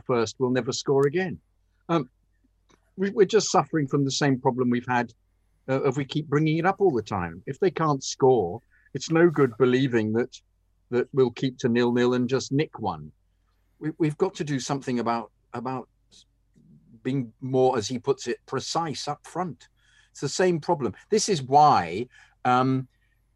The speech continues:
uh, I'll be disappointed, but I really think next season is when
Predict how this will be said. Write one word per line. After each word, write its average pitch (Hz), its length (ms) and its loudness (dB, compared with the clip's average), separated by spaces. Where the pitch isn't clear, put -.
uh, 135 300 -4
I'll 151 120 2
be 156 140 2
disappointed, 147 720 0
but 135 120 0
I 143 60 6
really 175 300 4
think - 500 -2
next 135 360 -2
season 113 600 -4
is 113 180 -8
when 120 440 -2